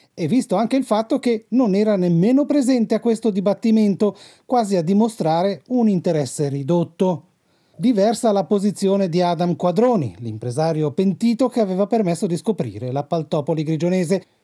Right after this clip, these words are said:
che si ritiene, così il suo avvocato nel dibattimento, vittima di un vasto piano criminale volto a danneggiarlo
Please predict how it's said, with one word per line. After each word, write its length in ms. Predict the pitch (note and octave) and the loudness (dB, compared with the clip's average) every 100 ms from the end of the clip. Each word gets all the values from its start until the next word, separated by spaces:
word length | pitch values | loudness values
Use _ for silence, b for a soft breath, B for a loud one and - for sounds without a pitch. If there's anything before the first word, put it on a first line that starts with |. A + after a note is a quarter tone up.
| _ _ | _ _
che 120 | B3+ | -2
si 140 | D#4 | 2
ritiene, 560 | C#4 B3+ A#3+ E3+ F3+ F#3 | 0 2 2 2 0 -4
così 260 | - B2 E3+ | -8 -6 -6
il 80 | |
suo 160 | - F3 | -4 -4
avvocato 400 | D3 D3 G3+ G#3 | -4 -2 0 0
nel 140 | F#3+ | 0
dibattimento, 680 | F3+ G3 G3+ C4 C#4+ C#4+ C4+ B _ | 0 0 2 4 4 2 -2 B _
vittima 500 | D3 C4 C#4 C#4+ B3 | 0 0 2 2 4
di 80 | G#3 | 2
un 160 | E3+ | 2
vasto 400 | D3+ A3 B3+ B3 | 2 -2 -2 -4
piano 260 | A3 B3 A#3 | 0 2 2
criminale 640 | - A#3+ C4+ G3+ E3+ G3 | 2 2 4 4 2 2
volto 280 | E3 E3 F3+ | 2 0 0
a 40 | |
danneggiarlo 840 | E3 E3 E3 D3+ F#3+ F#3+ F#3+ G3 | 0 0 0 2 2 2 2 0